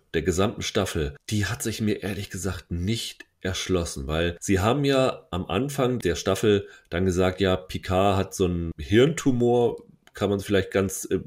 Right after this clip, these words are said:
vereinfacht sagen. Und, ähm, da hatten wir am Anfang drüber spekuliert, was, äh, was das Ganze soll. Und ich hatte, meine Vermutung war ja, dass es aus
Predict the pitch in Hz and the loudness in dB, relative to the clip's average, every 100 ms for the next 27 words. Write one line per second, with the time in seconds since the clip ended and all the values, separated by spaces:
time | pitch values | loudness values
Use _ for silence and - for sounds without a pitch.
0 | 87 - - 90 90 104 104 - - 95 | -12 -16 -4 0 0 0 -2 -4 0 2
1 | 92 98 95 110 107 - 104 98 107 131 | 2 -2 0 0 0 0 0 2 2 4
2 | 120 110 104 123 147 107 101 101 98 104 | 4 4 4 0 2 0 2 2 2 -2
3 | - 101 101 - 95 - - - 92 90 | 2 4 4 2 0 -2 -6 -2 -2 0
4 | 90 95 - 87 90 82 90 82 80 110 | -2 -4 -2 -2 0 0 2 2 0 0
5 | 120 117 90 95 127 127 113 123 123 104 | 2 2 2 2 2 2 0 2 0 2
6 | 101 104 95 - 95 110 98 - - - | 4 4 2 0 0 0 -2 -6 -10 -2
7 | 90 - - - | -2 -2 -8 -14